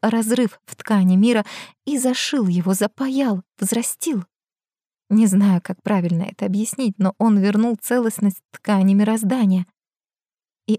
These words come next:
это была я? Почему это была я?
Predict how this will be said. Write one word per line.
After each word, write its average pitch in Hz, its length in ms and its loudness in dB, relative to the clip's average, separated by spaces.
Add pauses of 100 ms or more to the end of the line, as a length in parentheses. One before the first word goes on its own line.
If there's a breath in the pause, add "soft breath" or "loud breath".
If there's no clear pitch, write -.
это 233 300 -2
была 185 300 0
я? 185 340 -2 (920)
Почему 349 540 -4
это 190 260 0
была 196 220 2
я? 220 280 0